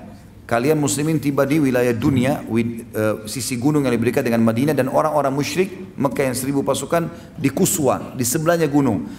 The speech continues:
Dan Rakbu Kafilah asfala minkum, lebih rendah dari kalian, maksudnya sudah berhasil lolos. Ya. Kalau kalian selain janjian, maka tidak akan terjadi.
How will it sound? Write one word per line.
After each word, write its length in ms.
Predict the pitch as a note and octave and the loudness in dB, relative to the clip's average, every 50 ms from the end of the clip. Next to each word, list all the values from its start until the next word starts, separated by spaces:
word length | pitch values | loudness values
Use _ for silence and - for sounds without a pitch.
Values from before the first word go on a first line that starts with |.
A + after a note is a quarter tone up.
| - - - - | -16 -16 -8 0
Dan 240 | - D3+ D#3+ D#3 D3 | 0 2 2 2 2
Rakbu 440 | D3+ G#3 G#3 G#3 G3+ C3 C3+ C3+ C#3 G#3 A#3 - - - - - - - - | 2 0 0 -2 -4 -2 0 2 2 0 -2 -4 -8 -12 -16 -18 -20 -20 -2
Kafilah 720 | - C3+ C3 - E3+ G3 G3+ G3 A3 C4+ G3+ - - - - - - - | -2 -2 0 2 0 2 2 2 2 0 -2 -6 -10 -14 -18 -18 -4 -2
asfala 480 | - G3 G3 - - F#3 F3 E3 D#3+ | 0 0 0 -2 0 0 2 2 2
minkum, 260 | E3 E3 E3 D3 C#3+ B2 B2+ | 2 0 0 0 2 2 2
lebih 240 | E3 E3+ F3 F#3 G#3+ | 4 4 4 2 4
rendah 160 | A3 G#3 F#3 | 2 2 2
dari 160 | E3+ D#3 D#3+ | 2 0 0
kalian, 160 | D#3 E3 D#3 | 0 0 0
maksudnya 320 | D3 D#3 E3+ F#3+ E3 E3+ E3+ | 2 2 0 0 2 0 0
sudah 60 | D#3+ | 2
berhasil 320 | D#3 C#3+ D#3+ F3 D3+ D3 E3 | 2 2 2 0 0 0 0
lolos. 400 | D3 C#3+ C3 A#2 G2 D#2+ - - - - - - - - - - - - - - | 2 2 2 2 0 -2 -6 -10 -12 -16 -18 -20 -20 -20 -20 -20 -20 -20 -20 -16
Ya. 100 | - - - - - - - - - - - - | -14 -14 -14 -14 -16 -20 -20 -20 -20 -20 -4 0
Kalau 160 | A2+ A#2+ B2 | 0 0 2
kalian 240 | C3+ C#3 D3 D#3 D3+ | 2 2 2 2 0
selain 240 | D3 D3+ D3 D3 | 0 2 2 2
janjian, 320 | D3 C#3+ C#3+ C#3+ C#3 F3 E3+ | 2 2 2 2 2 0 2
maka 240 | D#3 C#3+ C3 C3 A#2 | 0 0 0 0 -2
tidak 240 | C3 B2 A#2+ A2 | 0 -2 0 0
akan 80 | A#2 A2+ | 0 -2
terjadi. 480 | A2 G#2 F#2 G2+ F#2+ F2+ D#2 - - | -2 -2 0 -2 -2 -2 -4 -8 -12